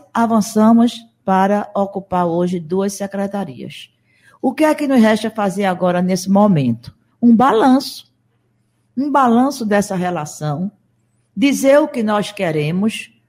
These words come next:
como já foi verbalizado pela vice-presidente do P T Nacional, que o P T deseja continuar esta aliança, que o P T deseja construir sua participação na chapa majoritária,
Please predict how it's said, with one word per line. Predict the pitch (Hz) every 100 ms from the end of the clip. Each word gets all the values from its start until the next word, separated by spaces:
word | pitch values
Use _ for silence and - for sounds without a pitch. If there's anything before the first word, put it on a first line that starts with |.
| _
como | 190 190
já | 185 185
foi | 180 180
verbalizado | 170 165 165 160 151 147 127 135 170 269 - _ _ _
pela | 185 175 151
vice-presidente | 139 208 294 - 277 233 220 190 160 135 202 254 240
do | 196 220
P | 220 185
T | - - 233
Nacional, | 269 233 - 208 180 151 131 139 175 240 - _ _ _ _ _ _ _
que | 202
o | 196
P | 196 180
T | - 190
deseja | 190 170 156 147 190 247 247
continuar | 240 220 202 190 175 165
esta | 165 - 165
aliança, | 151 135 135 156 - 170 180 _ - -
que | -
o | 214
P | 214 196
T | - 196
deseja | 185 185 170 139 175 254 247 247
construir | 214 214 - 185 180
sua | - 190
participação | 180 185 156 - 185 - 160 - 165
na | 165
chapa | 160 - 220 220 220
majoritária, | 185 175 160 175 156 - 147 151 165 170